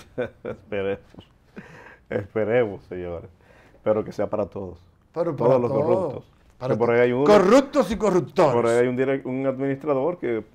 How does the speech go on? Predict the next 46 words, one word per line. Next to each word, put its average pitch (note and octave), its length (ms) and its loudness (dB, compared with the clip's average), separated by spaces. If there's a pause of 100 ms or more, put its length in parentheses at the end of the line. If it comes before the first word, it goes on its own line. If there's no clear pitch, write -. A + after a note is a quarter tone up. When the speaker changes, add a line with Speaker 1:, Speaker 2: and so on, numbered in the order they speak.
(300)
Speaker 1:
pasó A2 240 -4
un A#2+ 140 0
lío C3+ 160 0
en A2+ 100 -2
pantalla A#2 580 -2
y G#2 40 -6
se - 100 -14
convirtió G2 380 -6
en B2+ 80 -4
viral A#2+ 360 0
con G#2 160 -10
una B2 140 -2
bolita. A2+ 420 -4
O A#2 120 -12
sea, B2+ 100 -16
esa F#3 100 -8
bolita, G3 320 -2
¿tú - 100 -8
la G3+ 80 -2
has - 40 0
visto? G2 360 -8
Con A2+ 160 -6
un E3 100 -2
número. G2+ 380 -2 (140)
Speaker 2:
<laughs> - 280 -12
Speaker 1:
Eh, C#3+ 440 4
y A#2 100 -6
está, A#2+ 400 -4
y B2 60 -10
está B2 220 -4
todavía A2+ 320 2
fungiendo C3 480 -2
como D#3 140 0
Speaker 2:
Hoy, G3+ 120 8
hoy G#3 220 8
Speaker 1:
administrador. D#3+ 160 8
Speaker 2:
estaban G3+ 220 4
entre-, F#3+ 200 -6
hoy F3+ 120 -2
estaban F3 360 -2
entrevistando D#3+ 520 -6
en D3 40 -6
la C3+ 60 -8
fi-, C#3+ 220 -12
en C3+ 160 -10
la A#2 280 -10